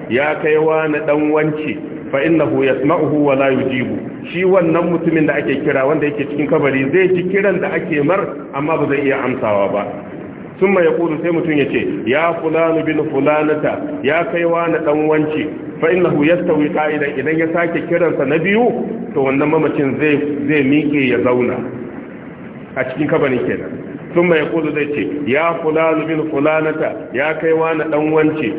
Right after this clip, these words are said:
fa innahu yaqulu, to lokacin kuma mamacin zai amsa masa, zai ce masa, "Ah, arshid rahimakallah, ka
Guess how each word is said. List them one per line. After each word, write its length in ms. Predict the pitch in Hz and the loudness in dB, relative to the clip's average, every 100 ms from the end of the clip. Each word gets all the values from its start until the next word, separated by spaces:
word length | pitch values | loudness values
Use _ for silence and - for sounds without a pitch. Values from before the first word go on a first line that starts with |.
| - | -4
fa 80 | 151 | 0
innahu 320 | 160 165 147 151 | 2 2 2 2
yaqulu, 460 | 143 139 151 147 | 2 2 -2 -4
to 100 | 131 123 | -2 2
lokacin 420 | 160 160 - 151 143 | 2 0 -2 -4 -2
kuma 580 | 139 143 143 143 - - | 0 0 0 -4 -8 -2
mamacin 480 | 135 160 151 151 135 | 2 2 2 0 0
zai 160 | 143 139 | 0 0
amsa 320 | 139 143 127 | -2 -2 -2
masa, 240 | 127 - 123 | -2 -2 -2
zai 160 | 135 135 | -2 -2
ce 80 | 131 | 0
masa, 280 | 131 135 131 127 - - - - - - - - - - | 2 2 0 0 -4 -8 -14 -16 -16 -16 -16 -18 -12 -4
"Ah, 400 | 131 123 131 170 | 0 0 -2 -2
arshid 480 | 156 - 156 143 139 | -4 -6 -6 -6 -4
rahimakallah, 1300 | 131 127 131 131 131 120 120 143 143 139 - - | -4 -2 -2 0 -2 0 2 2 0 -2 -8 -8
ka 80 | 139 | -4